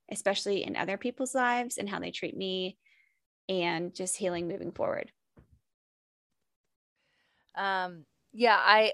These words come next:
Speaker 2: I feel like even in saying that, where I'm like, "You have a healed heart," there is an understanding of, like, we're continuing to,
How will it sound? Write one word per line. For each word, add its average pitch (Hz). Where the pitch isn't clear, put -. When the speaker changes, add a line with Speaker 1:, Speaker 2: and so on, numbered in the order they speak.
Speaker 2:
I 202
feel 202
like 190
even 185
in 175
saying 160
that, 156
where 180
I'm 185
like, 202
"You 311
have 339
a 330
healed 311
heart," 277
there 208
is 196
an 214
understanding 185
of, 175
like, 175
we're 240
continuing 240
to, 220